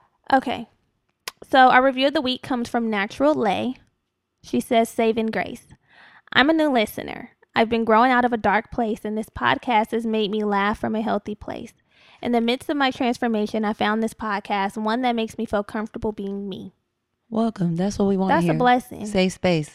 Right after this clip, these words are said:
Speaker 1: We all should be able to be comfortable being who the fuck we are.
Speaker 2: Period. Poo.
Speaker 1: And that's that on that.
Speaker 2: Yeah.
Speaker 1: So, yes, please go on, pause the show,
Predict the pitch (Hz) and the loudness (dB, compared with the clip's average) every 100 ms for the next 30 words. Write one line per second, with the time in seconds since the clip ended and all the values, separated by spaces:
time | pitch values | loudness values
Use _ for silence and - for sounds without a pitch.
0 | - 277 262 262 262 233 214 208 208 208 | -4 2 4 2 0 -4 -4 -4 -6 -8
1 | 233 233 220 226 214 196 208 240 220 180 | -8 -8 -8 -8 -8 -8 -8 -8 -8 -10
2 | 226 233 - 403 196 - - - _ _ | -10 -12 -8 -8 -8 -10 -16 -20 _ _
3 | _ _ _ _ _ 233 185 143 110 - | _ _ _ _ _ 0 0 -2 -4 -8
4 | - 160 165 170 _ _ - 214 208 208 | -4 -2 -4 -10 _ _ -10 -8 -8 -12
5 | - 185 180 - 202 - - - - 170 | -12 -10 -10 -12 -14 -10 -10 -10 -6 -4
6 | 160 156 156 285 269 220 - - 285 277 | -2 -4 0 4 4 2 -2 -8 -6 -6
7 | 269 233 240 247 247 254 _ _ - 233 | -6 -4 -2 -2 -4 -8 _ _ -4 -2
8 | 233 240 247 233 | 0 -2 -2 -4